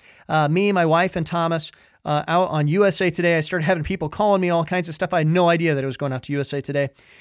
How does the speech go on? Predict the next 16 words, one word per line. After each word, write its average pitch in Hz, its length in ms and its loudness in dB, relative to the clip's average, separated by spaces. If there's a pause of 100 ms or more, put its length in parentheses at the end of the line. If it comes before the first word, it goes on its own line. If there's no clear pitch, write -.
(180)
It, 175 160 0
it 165 140 2
was 147 120 -2
ki-, 165 240 -4
kinda 160 220 -2
crazy. 180 320 0
Went 135 140 -2
out 147 100 -4
to - 100 -6
a 147 40 -4
bunch 151 180 -4
of 156 80 0
other 202 120 0
news 139 200 -2
sites, - 280 -6
too. 180 280 -6